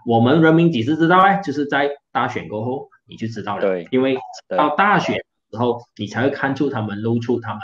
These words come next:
Speaker 1: 想要的一个真面目。
Speaker 2: 好，哎，龙哥讲得很好，这里我就不补充了，我们就把时间，啊，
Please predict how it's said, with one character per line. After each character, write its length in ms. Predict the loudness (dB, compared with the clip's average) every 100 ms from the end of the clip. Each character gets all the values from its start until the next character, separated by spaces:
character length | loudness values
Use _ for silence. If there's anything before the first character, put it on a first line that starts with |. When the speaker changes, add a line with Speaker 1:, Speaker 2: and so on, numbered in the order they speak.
| -14
Speaker 1:
想 240 | -12 -8 -8 -6
要 240 | -2 0 0
的 160 | -4 -14 _
一 100 | -10
个 100 | -10
真 280 | -8 -10 -8
面 160 | -10
目。 220 | -10 -12 -16 _ _ _ _ _ _ _ _ _ _ _
Speaker 2:
好， 220 | 2 2 2 2
哎， 200 | 6 6
龙 200 | 6 6
哥 160 | 6 6
讲 180 | 4
得 100 | 4
很 160 | 2 2
好， 160 | 2 2
这 120 | 2
里 100 | 0
我 140 | 0
就 80 | -2
不 120 | -8
补 220 | -10 -10
充 240 | -8 -6 -6
了， 160 | -6
我 100 | -6
们 120 | -6 -4
就 200 | -4 -4 -4
把 160 | -4
时 240 | -4 -8 -4
间， 300 | 0 0 -2 -18 -20 -10
啊， 340 | -4 -4 -4